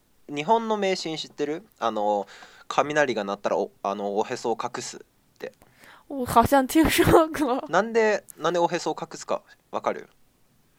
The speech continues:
Speaker 1: 不知道。
Speaker 2: なんか、
Speaker 1: 为什么？
Speaker 2: 雷の鬼がいて、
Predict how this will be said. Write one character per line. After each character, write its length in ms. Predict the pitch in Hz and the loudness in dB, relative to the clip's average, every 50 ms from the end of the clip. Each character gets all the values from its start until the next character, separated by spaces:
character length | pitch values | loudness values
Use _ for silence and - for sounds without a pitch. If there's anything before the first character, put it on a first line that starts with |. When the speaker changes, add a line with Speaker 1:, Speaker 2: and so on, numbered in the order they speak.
| _ _ _ _ _ | _ _ _ _ _
Speaker 1:
不 120 | - 285 | -10 -10
知 200 | 254 233 247 233 | -8 -6 -8 -6
道。 300 | 208 214 202 196 180 180 196 | -4 -4 -4 -4 -4 -6 -8
Speaker 2:
な 80 | 240 | -10
ん 60 | 240 269 | -8 -6
か、 60 | 247 | -4
Speaker 1:
为 60 | 214 | -2
什 140 | 196 190 196 | -2 -2 -4
么？ 240 | 185 175 175 - - | -6 -10 -12 -14 -14
Speaker 2:
雷 600 | - - 151 151 175 190 208 220 214 190 131 101 | -8 -6 -4 -2 -2 -2 2 2 2 2 2 -2
の 280 | 98 104 104 98 87 - - _ _ - - | -4 -6 -6 -6 -6 -8 -12 _ _ -10 -8
鬼 260 | 113 127 151 170 170 | -6 -4 -4 -4 0
が 120 | 135 101 82 | 0 0 -2
い 100 | 92 98 | -2 -6
て、 420 | - - 113 104 95 82 73 - | -6 -6 -4 -4 -4 -6 -8 -12